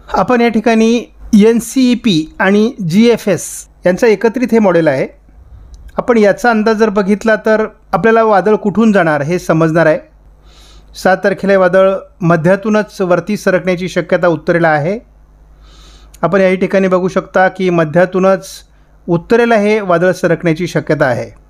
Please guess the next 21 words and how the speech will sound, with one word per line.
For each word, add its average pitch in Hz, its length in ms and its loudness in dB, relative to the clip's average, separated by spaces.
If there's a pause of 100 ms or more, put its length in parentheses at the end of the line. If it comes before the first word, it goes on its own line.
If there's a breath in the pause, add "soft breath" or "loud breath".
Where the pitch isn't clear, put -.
(880 soft breath)
आपण 190 420 0
जर 185 180 2
या 185 220 0
ज-, 156 200 -6 (120)
हेही 185 320 2
देखील 214 500 0
जीएफएस 180 580 0
मॉडेलच 185 380 2
आहे, 170 240 0 (160)
बघूया 202 340 2
अकरा 196 240 0
तारखेला 190 360 -2
देखील 180 480 -2
ते 196 80 2
मध्यातून 170 460 0
वरती 170 280 0
सरकताना 160 420 -2
दिसतंय, 170 400 -2 (1200 soft breath)
बारा 175 220 2
तारखेला 202 460 -2
ते 202 480 0